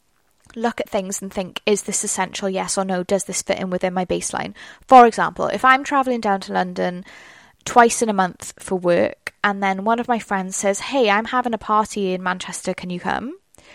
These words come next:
The answer's gonna be no, nine times out of ten, because I've already hit my baseline,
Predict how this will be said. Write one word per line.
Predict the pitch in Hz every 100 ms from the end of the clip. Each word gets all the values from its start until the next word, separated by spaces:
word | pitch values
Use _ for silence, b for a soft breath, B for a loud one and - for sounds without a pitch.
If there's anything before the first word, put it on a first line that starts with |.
| b b -
The | 214
answer's | 202 196 - 202
gonna | 202
be | 190
no, | 180 170 202 349 - _ -
nine | 208 190
times | 202 202 190
out | 190
of | -
ten, | - 180 208
because | 220 214 208
I've | 202
already | - 202 196 190 175 180 170 175 -
hit | - -
my | 185
baseline, | 180 185 - - - 233